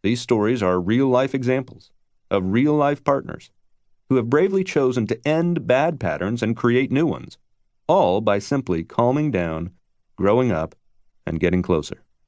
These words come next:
As you might guess, the names and details of these stories have been changed to protect confidentiality,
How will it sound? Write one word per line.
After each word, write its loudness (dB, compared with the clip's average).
As 2
you 2
might 2
guess, -2
the 0
names 2
and 0
details 0
of -4
these 0
stories -2
have -4
been -2
changed -2
to 0
protect 0
confidentiality, -2